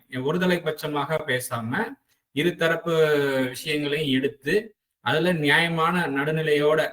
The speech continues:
ரெண்டு தரப்பும் நியா-, பாதிக்காம ரெண்டு தரப்புக்கும் நீதம் கிடைக்கக்கூடிய வகையில ஒரு செயல்பாடு, ஒரு, ஒரு ப்ராக்ரஸ், ஒரு ப்ராசஸை வந்துட்டு சொல்லக்கூடிய ஒரு விஷயத்துக்கும் உஸ்தாங்கிற வார்த்தை வந்து பயன்படுத்தப்படுது. அதுக்கு நீங்க குறி-,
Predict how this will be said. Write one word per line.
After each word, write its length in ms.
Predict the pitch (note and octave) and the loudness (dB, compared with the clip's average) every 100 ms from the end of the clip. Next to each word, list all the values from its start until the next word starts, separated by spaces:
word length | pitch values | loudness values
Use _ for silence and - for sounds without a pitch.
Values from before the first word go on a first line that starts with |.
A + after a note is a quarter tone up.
| - | -8
ரெண்டு 240 | B2+ C3 D#3 | -8 -6 -2
தரப்பும் 460 | D3+ D#3 F#3 F3 | -2 -2 -4 -4
நியா-, 400 | D3 C3+ B2+ B2 A#2+ | -4 -6 -8 -10 -4
பாதிக்காம 640 | C3+ C#3 C#3 B2+ B2 C#3+ | -4 -2 -2 -2 0 -2
ரெண்டு 200 | D#3+ C3+ | -2 -4
தரப்புக்கும் 640 | D3+ D3+ D3 D#3+ D3+ E3+ D3 | -2 0 0 -2 -2 -2 2
நீதம் 280 | C3+ D3 C#3+ | 2 2 0
கிடைக்கக்கூடிய 460 | C3 B2 A#2 B2 A#2+ | -2 -6 -8 -6 -2
வகையில 320 | A#2+ D3+ D#3+ | -2 -2 0
ஒரு 140 | D3+ | -2
செயல்பாடு, 720 | C3 C3+ C3+ C3+ B2+ A#2+ A#2 - _ | -2 0 0 2 -2 0 -4 -6 _
ஒரு, 260 | - B2+ A#2+ | -16 -8 -6
ஒரு 180 | A#2 A2 | -8 -6
ப்ராக்ரஸ், 380 | A#2 C3 C#3 C3+ | 0 0 0 -2
ஒரு 120 | A#2+ B2 | -8 2
ப்ராசஸை 460 | C3 C#3 C#3 A#2+ | 2 2 -2 -6
வந்துட்டு 260 | A2 G#2+ A2 | -4 -4 -4
சொல்லக்கூடிய 540 | - B2+ B2 A#2+ A2 | -4 0 0 -2 -6
ஒரு 120 | G#2+ | -4
விஷயத்துக்கும் 600 | G2+ - A2+ - G2+ G3+ A#3 _ _ _ _ _ - | -4 -4 -6 -8 -8 -4 -4 _ _ _ _ _ 0
உஸ்தாங்கிற 560 | D3+ - E3 D#3+ D#3 | 0 4 6 6 6
வார்த்தை 320 | B2+ A#2 - G#2+ | 8 6 6 4
வந்து 180 | C#3+ | 4
பயன்படுத்தப்படுது. 760 | - B2+ C3 A2+ A2 G2 G2 G#2+ | 4 6 6 4 -4 -6 -4 2
அதுக்கு 340 | G3+ F#3+ F#3 | 6 6 8
நீங்க 200 | F3 E3 | 6 6
குறி-, 320 | D3+ D#3+ D#3 | 2 2 -2